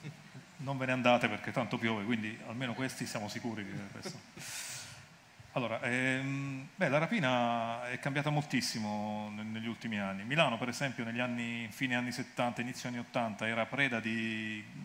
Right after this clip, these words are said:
famose bande criminali, no? La banda Vallanzasca,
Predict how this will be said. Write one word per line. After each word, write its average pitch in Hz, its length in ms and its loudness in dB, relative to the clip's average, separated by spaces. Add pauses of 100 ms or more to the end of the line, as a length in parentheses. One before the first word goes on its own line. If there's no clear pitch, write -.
(220)
famose 131 400 -4
bande 117 260 0
criminali, 113 480 0
no? 120 300 -8
La 104 200 -10
banda 107 520 -4
Vallanzasca, 104 1200 -2